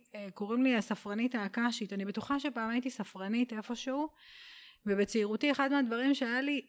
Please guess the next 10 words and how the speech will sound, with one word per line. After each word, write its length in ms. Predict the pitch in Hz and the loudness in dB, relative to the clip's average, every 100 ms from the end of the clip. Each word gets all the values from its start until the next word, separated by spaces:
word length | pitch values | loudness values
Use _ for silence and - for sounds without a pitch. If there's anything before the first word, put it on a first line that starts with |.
| - | -8
הכי 800 | 196 - - 311 311 320 302 - _ _ _ _ _ _ | -8 -6 -4 0 2 2 0 -4 _ _ _ _ _ _
פשוט 680 | 220 - - 359 381 _ - - _ _ _ | -4 -2 2 2 2 _ -18 -18 _ _ _
להבנה 760 | 226 220 202 202 208 214 262 311 370 269 | 0 2 2 0 -2 0 2 2 0 -2
זה 180 | 220 202 | -2 0
להגיע 340 | 196 208 294 | 0 2 2
למידע. 460 | 277 214 185 202 214 - _ _ - - | 2 0 0 -2 -2 -4 _ _ -18 -6
הייתי 160 | 226 | 0
יושבת 260 | 285 359 320 | 0 0 -2
שעות 320 | - - 269 285 | -2 -2 0 0
בספרייה, 680 | 311 254 - 214 202 214 220 | 0 -2 -6 -6 -6 -4 -4